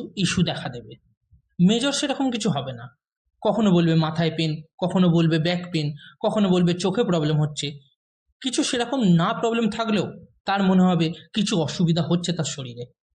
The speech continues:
কারণ শনি আপনার অষ্টম হাউসে থাকবে। আর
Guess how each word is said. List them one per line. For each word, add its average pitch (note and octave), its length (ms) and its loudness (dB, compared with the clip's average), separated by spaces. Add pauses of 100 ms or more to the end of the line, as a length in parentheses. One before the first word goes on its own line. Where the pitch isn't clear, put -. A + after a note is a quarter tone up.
(680)
কারণ F3+ 280 0 (520)
শনি A3+ 420 0 (520)
আপনার E3 280 0 (280)
অষ্টম G#3 360 0
হাউসে E3 320 2
থাকবে। - 380 -12 (1300)
আর F3 160 -2